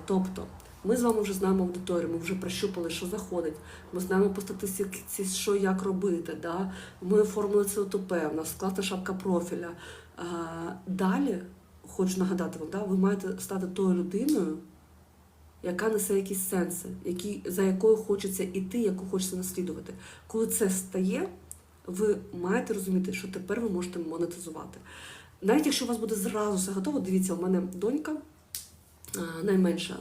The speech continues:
вона захотіла за літо швидко заробити гроші. Ми зробили їй аккаунт, ми зробили їй ролики, ми зробили їй міні-курс, е, "Мисли як Емма", е, "Мисли як мільйонерка". От, е,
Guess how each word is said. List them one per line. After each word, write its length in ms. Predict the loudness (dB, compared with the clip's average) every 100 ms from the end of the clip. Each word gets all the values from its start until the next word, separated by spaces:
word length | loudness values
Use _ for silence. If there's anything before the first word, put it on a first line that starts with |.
| -10
вона 260 | -6 -4 -2
захотіла 420 | -4 -6 -4 -4
за 100 | -4
літо 200 | -6 -6
швидко 320 | -8 -8 -8
заробити 380 | -6 -6 -8 -8
гроші. 360 | -6 -6 -10 -14 -18 -18 -18 -16 -2
Ми 100 | 0
зробили 460 | 2 2 2 0
їй 180 | -2 -4
аккаунт, 600 | -6 -6 -6 -2 -4 -6 -12 -20 -18 2
ми 380 | 6 8 8
зробили 600 | 6 2 0 2 4 4 0
їй 400 | -2 -6 -6 -8
ролики, 680 | -4 -2 0 0 2 4 4
ми 180 | 2 0
зробили 540 | -2 -2 2 2 0
їй 380 | -4 -6 -6 -8 -16 -12 -4
міні-курс, 800 | 0 2 2 0 -2 -2 -4 -10 -8
е, 220 | -4 0
"Мисли 360 | 4 4 2 0
як 300 | -2 -4 -8 -4
Емма", 460 | -2 2 2 0 -8 -18 -12
е, 140 | -6 -2 0
"Мисли 240 | 0 -2
як 140 | 0
мільйонерка". 640 | 2 4 4 4 0 -4 -6 -8 -8 -18 -18 -18 -18 -8
От, 440 | -2 4 4 4
е, 720 | -2 -2 2 4 4 4 0